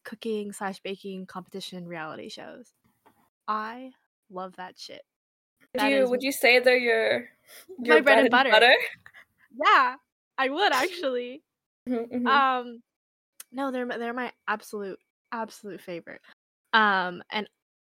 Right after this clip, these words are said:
Speaker 1: the reason for that is 'cause I grew up watching, like, a lot of these because of my family. Um,
Speaker 2: Mm-hmm.
Speaker 1: my uncle is a chef, and my mom, uh, grew up just doing a lot of cooking and a lot of baking, so she loves these kinds of shows.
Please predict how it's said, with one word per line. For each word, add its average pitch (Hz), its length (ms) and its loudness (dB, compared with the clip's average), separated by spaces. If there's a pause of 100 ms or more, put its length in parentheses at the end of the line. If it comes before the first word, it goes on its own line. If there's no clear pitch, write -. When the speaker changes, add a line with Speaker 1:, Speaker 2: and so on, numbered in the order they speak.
(120)
Speaker 1:
the 233 140 -4
reason 285 320 -2
for 208 140 -8
that 180 260 -4
is 202 120 -12
'cause - 180 -14
I 190 100 -6
grew 196 260 -4
up 175 140 -6
watching, 180 680 -10
like, 185 300 -8 (160)
a 202 60 -4
lot 190 680 -2
of 180 100 -12
these 185 340 -8
because 208 380 -8
of 220 80 -10
my 233 140 -4
family. 262 520 -6 (440)
Um, 185 380 -2
Speaker 2:
Mm-hmm. 226 220 8
Speaker 1:
my 202 240 -2
uncle 208 480 -4
is 190 140 -10
a 180 60 -12
chef, - 480 -8
and 185 100 -10
my 185 140 -8
mom, 180 600 -6 (280)
uh, 180 340 -6
grew 226 220 -2
up 202 200 -2
just - 180 -12
doing 208 160 -6
a 208 40 -8
lot 190 200 -6
of 196 60 -14
cooking 196 280 -12
and 185 80 -12
a 185 60 -12
lot 180 240 -10
of 180 120 -20
baking, 180 340 -14
so - 120 -20
she - 180 -12
loves 185 300 -14
these 190 160 -16
kinds 190 260 -16
of 185 80 -20
shows. 185 420 -12